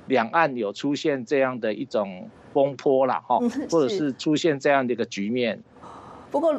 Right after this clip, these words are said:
Speaker 2: 卢振峰博士，我们都不希望两岸出现这样风波。不过，刚才您提到台湾也有这个响尾蛇导弹，也就是这一次美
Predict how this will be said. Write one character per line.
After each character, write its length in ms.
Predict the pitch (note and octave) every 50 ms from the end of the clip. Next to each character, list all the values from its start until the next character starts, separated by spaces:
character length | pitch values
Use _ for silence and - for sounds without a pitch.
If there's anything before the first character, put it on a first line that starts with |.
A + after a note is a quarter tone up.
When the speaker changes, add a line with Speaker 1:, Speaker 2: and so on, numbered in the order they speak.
| - A3+
Speaker 2:
卢 100 | C4+ C#4
振 120 | E4+ D#4
峰 80 | D#4+ E4
博 100 | D4 C4
士， 100 | C4 -
我 120 | B3 C4 B3+
们 100 | A3+ A3
都 100 | B3 C4+
不 100 | C4+ -
希 100 | C#4 - D4+
望 180 | C4+ B3 A3+
两 120 | G3+ E3+ E3
岸 120 | A3 A#3
出 100 | A#3 A#3+
现 140 | A#3 A#3+ A3+
这 40 | A#3+
样 80 | A3+
风 160 | A3 C4+ A#3
波。 80 | A3+ A#3+
不 80 | A3 A#3+
过， 120 | C4 C#4+
刚 180 | C#4+ D4+ F4 F4
才 140 | - C4
您 180 | A#3+ A3+ G#3+ A3
提 140 | A#3+ - -
到 100 | C4+ B3+
台 220 | B3+ - - F3
湾 200 | G3 C4 D4 C#4+
也 120 | B3+ B3+ C4
有 140 | C#4 A3
这 180 | G3 - A#3 G#3+
个 160 | G#3 G#3 G3+
响 200 | G#3 - G3 F#3
尾 140 | G#3 G3 E3+
蛇 180 | E3 - E3 E3
导 140 | D#3+ E3 C3
弹， 160 | - - F3+
也 60 | F3
就 100 | E3+ A3
是 60 | G3+
这 120 | G3+ G#3 A3+
一 100 | G3+ G3
次 180 | - - A#3
美 180 | G3 D#3+ A2+ A2+